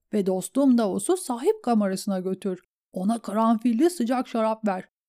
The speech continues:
Şu öksürüğün sesini hiç sevmedim. Şarabın içine biraz limon sık, biraz beyaz peynir ve daha önce saydığımız çizik yeşil zeytinlerden de getir." Davos, "Sevgili kaptanımızla konuşur konuşmaz sana katılacağım.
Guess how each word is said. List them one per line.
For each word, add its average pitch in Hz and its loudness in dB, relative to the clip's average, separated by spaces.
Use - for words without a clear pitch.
Şu 330 0
öksürüğün 302 0
sesini 262 2
hiç 440 4
sevmedim. 233 2
Şarabın 180 0
içine 254 2
biraz 262 2
limon 240 6
sık, - -6
biraz 208 0
beyaz 190 -4
peynir 196 -2
ve 165 -8
daha 220 0
önce 190 0
saydığımız 196 -4
çizik 220 -4
yeşil 269 0
zeytinlerden 311 0
de 170 -4
getir." 190 -6
Davos, 202 0
"Sevgili 180 0
kaptanımızla 220 0
konuşur 208 0
konuşmaz 254 -4
sana 254 0
katılacağım. 214 -2